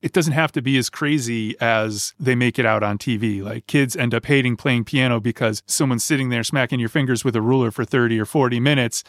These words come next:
And yeah, of course, that's gonna create bad feelings. But she said if they can get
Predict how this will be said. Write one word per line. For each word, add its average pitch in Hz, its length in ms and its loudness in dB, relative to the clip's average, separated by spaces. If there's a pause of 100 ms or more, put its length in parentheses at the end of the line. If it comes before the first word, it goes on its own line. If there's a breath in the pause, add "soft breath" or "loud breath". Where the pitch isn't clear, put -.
(200 loud breath)
And 139 240 0
yeah, 160 160 4
of 117 100 -2
course, 151 320 0
that's 131 180 -4
gonna 127 260 0
create 127 440 0
bad 117 280 2
feelings. 131 440 0 (300 soft breath)
But 120 120 0
she 165 120 -4
said 139 380 0
if - 160 0
they 147 100 2
can 151 160 0
get 147 260 2